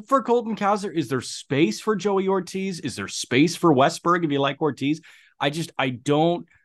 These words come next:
understand the idea of hoarding all these guys.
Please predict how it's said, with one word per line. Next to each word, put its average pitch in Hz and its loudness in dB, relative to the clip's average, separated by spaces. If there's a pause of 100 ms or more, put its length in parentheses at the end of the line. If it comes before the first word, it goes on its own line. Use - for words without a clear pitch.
(180)
understand 131 -2
the 123 -4
idea 113 -2
of 101 -4
hoarding 139 0
all 110 -4
these 95 -8
guys. 87 -2